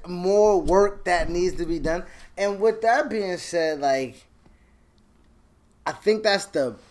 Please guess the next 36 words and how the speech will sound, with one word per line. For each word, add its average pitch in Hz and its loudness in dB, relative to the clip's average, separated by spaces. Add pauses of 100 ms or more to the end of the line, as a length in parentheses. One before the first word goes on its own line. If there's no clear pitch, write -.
macro, 139 -6 (360)
uh, 143 -8
I 143 -10
mean, 135 -8
like, 120 -14
that's 135 -8
the 127 -12
word 127 -8
that 120 -6
we 117 -10
use 117 -10
here, 117 -12
you 117 -14
know, 117 -12
like, 117 -12
that's 160 -8
just, 160 -10 (1300)
why 202 4
do 202 0
she 185 -6
gotta, 139 -2 (100)
okay, 117 -14 (360)
Arilla. 98 -16 (480)
Why 202 8
do 226 2
she - -6
gotta 143 -2
work 127 -8
harder? 87 -14 (440)
You 151 -4
know 170 2
what 170 0
I 170 -2
mean? 175 -4
Like, 156 0
granted, 185 0